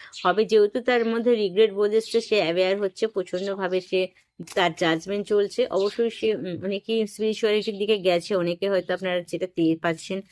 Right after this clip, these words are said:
আহ, তার মধ্যে অনেক, এবং আপনারা যে, যে এনার্জিটা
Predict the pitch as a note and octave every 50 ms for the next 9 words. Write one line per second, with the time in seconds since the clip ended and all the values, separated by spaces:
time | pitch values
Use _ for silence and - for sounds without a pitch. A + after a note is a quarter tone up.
0 | - - - - _ - F#3 F#3 E3 - F3+ F3 F3 E3 E3 D#3+ D#3+ D#3 - -
1 | F#3+ F3+ - D#3 F#3 G3+ G3+ - - G3 G#3+ C4 C4 - - A3 A3 - B3+ C4
2 | C#4 C#4+ C#4 C#4 C#4+ C#4+ C4+ D4+ D4 - - E3+ - B3 C4 C4 A3+ G3 G3 G3
3 | G#3 G#3+ A#3 A#3 A3+ B3